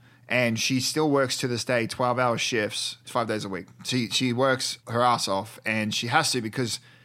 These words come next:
we're not in a position to have, we don't have anything in the bank account. We didn't, we still never have. And, and be, even then, like, my mum, she, my ex would ask for support for weekends and get the kids. And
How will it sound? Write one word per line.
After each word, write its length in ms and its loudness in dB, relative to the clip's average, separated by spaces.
we're 120 2
not 160 4
in 120 4
a 60 2
position 560 2
to 460 2
have, 380 -2
we 100 4
don't 120 2
have 340 0
anything 240 4
in 80 2
the 40 0
bank 220 -2
account. 160 0
We 80 0
didn't, 160 -2
we 120 0
still 260 2
never 280 2
have. 340 4
And, 180 0
and 240 0
be, 180 2
even 340 4
then, 260 2
like, 340 2
my 160 2
mum, 520 2
she, 320 0
my 180 2
ex 240 2
would 100 2
ask 240 4
for 140 0
support 720 2
for 140 -2
weekends 680 0
and 100 0
get 80 0
the 80 -10
kids. 400 0
And 600 2